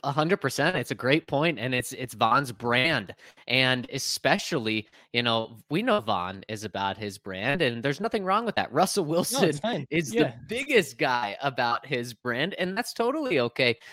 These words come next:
Speaker 1: But Von is doing a great <laughs> job preserving his brand in Denver, because just about a year ago, with the legal issues that were going on, uh, and he wasn't willing to take a pay cut, he had a really dicey radio interview, which made him look bad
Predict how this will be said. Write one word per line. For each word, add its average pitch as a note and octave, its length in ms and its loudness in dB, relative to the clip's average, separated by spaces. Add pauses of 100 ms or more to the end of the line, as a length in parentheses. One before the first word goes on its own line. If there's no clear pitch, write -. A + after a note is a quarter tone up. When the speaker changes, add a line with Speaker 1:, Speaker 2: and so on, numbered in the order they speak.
(120)
Speaker 1:
But F3 240 4
Von D#3 460 2
is E3+ 140 0
doing F#3 260 0
a D#3 60 0
great C3+ 440 -4
<laughs> - 0 -
job D3+ 400 -4
preserving C3+ 560 -4
his C3+ 200 -4
brand A#2 460 -6 (300)
in C3+ 140 -2
Denver, G#3 340 0
because G3 260 -2
just A#3+ 360 0 (100)
about A3 340 2
a A#3 60 -2
year F#3 340 -4
ago, E3 260 2
with C3 220 -2
the B2 80 -4
legal G3 460 0
issues F#3+ 380 -2
that F#3 180 0
were F3 120 -4
going F#3 400 -2
on, F#3 240 -2 (300)
uh, A2+ 340 4
and B2 300 0
he C3 120 -4
wasn't B2+ 340 -2
willing B2 260 -4
to A2+ 100 -4
take A2+ 300 -6
a F2 140 -10
pay G3 260 4
cut, F#3+ 420 2
he D3 160 -8
had C3 180 0
a A#2 40 -4
really A2+ 300 -4
dicey A#2+ 500 -6
radio F3+ 560 2
interview, E3+ 560 -2
which D3+ 240 -4
made B2 220 -8
him F3+ 340 -8
look F#3 260 -2
bad E3+ 300 0